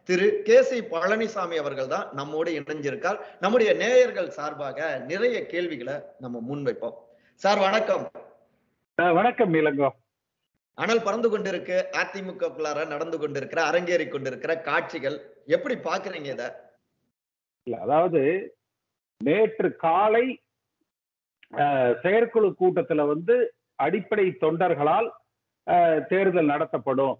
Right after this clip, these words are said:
Speaker 2: என்கிற முடிவை அறிவிக்கிறார்கள். நேற்று மதியம்
Speaker 1: ம்.
Speaker 2: அந்த அறிவிப்பு வந்து வெளியாகுது. இன்று காலை பார்த்தீங்கன்னா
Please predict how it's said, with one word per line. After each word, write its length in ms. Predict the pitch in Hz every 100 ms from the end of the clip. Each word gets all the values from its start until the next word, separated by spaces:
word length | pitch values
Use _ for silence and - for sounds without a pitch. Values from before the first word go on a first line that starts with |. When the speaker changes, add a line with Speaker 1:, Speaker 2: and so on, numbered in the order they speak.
| _
Speaker 2:
என்கிற 420 | - 180 175 165
முடிவை 560 | 139 156 165 185 226 - _ -
அறிவிக்கிறார்கள். 680 | 156 151 127 135 135 104 -
நேற்று 360 | 147 185 -
மதியம் 380 | 147 147 170 165 - _ _ _ _ _ _
Speaker 1:
ம். 240 | - 123 104 - _ -
Speaker 2:
அந்த 260 | 151 165 143
அறிவிப்பு 420 | 147 165 151 139
வந்து 540 | 131 143 185 147 117 -
வெளியாகுது. 580 | 135 139 120 101 87 107 _ _ _ _ _ _ _ _ _ _ _
இன்று 420 | 156 240 330 294
காலை 360 | 196 202 214 240
பார்த்தீங்கன்னா 760 | 190 190 175 165 165 165 196